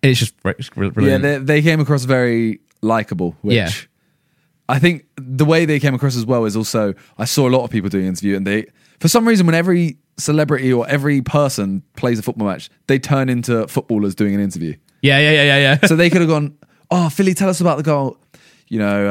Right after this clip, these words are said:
Speaker 2: uh, it was a good ball into my feet. I, I took a touch, and I was, I'm just happy I managed to hit the target.
Speaker 1: But they stru-,
Speaker 2: Um,
Speaker 1: stayed true to themselves.
Speaker 2: they stayed proper, like, they stayed perfectly true to themselves.
Speaker 1: Yeah. And, you know, both of them, Chunks and Philly, especially together, are two people who work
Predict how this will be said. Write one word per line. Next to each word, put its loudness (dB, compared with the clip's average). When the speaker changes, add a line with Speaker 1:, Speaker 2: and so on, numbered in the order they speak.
Speaker 2:
uh, -2
it -4
was -6
a -12
good -6
ball -2
into -6
my -4
feet. -2
I, -4
I -12
took -8
a -10
touch, -6
and -6
I -10
was, -10
I'm -10
just -10
happy -4
I -2
managed -4
to -6
hit -8
the -18
target. -4
Speaker 1:
But -2
they 6
stru-, 4
Speaker 2:
Um, -4
Speaker 1:
stayed 0
true 4
to 2
themselves. 0
Speaker 2:
they 2
stayed 0
proper, -2
like, -4
they 0
stayed 0
perfectly 0
true -2
to -8
themselves. -4
Speaker 1:
Yeah. -2
And, 4
you 6
know, 2
both 4
of 4
them, 2
Chunks 0
and 0
Philly, 2
especially 0
together, 2
are 2
two 2
people 2
who 6
work 2